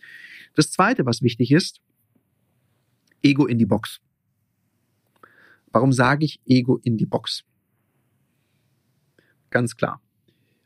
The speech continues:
Manche Kundinnen und Kunden sind natürlich schlecht gelaunt in so einer Situation. Das hat jetzt weniger mit dir zu tun, sondern vielmehr auch mit deren Situation. Wenn die nicht produzieren können, die haben vielleicht auch eine Geschäftsleitung, die ihnen im Nacken sitzt und sagt, „Was ist denn da los?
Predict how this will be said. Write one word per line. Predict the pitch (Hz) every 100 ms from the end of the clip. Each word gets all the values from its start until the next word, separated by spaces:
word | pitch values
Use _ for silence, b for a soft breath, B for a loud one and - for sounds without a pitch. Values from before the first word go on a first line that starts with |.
| _ _ -
Manche | 123 135 160 165 165
Kundinnen | 165 - 131 131 -
und |
Kunden | 110 135 143 139 135 -
sind | - 113 135
natürlich | 117 - 107 104
schlecht | - 180
gelaunt | - 110 113 113
in | 120
so | 104
einer | 98
Situation. | 98 104 104 113 104 B B
Das | -
hat | 240
jetzt | 165 120
weniger | 139 147 113
mit | 98 -
dir | 180
zu | 220 -
tun, | 175 117 123 156 B
sondern | B 127 120
vielmehr | - 156 160 147
auch | -
mit | 135 113
deren | 113 110
Situation. | 110 113 113 - 147 110 87 b b b -
Wenn | 107
die | 202
nicht | 190
produzieren | - - 107 - 147 135
können, | - 123 127
die | 113
haben | 104
vielleicht | - 110
auch | 131
eine | 139
Geschäftsleitung, | 127 - 127 - 120 123 117
die | 120
ihnen | 143 131
im | 123
Nacken | 117 120 127
sitzt | 117 120 - -
und | - 110
sagt, | 107 110
„Was | - 123
ist |
denn | 120
da | 110
los? | 110 131 131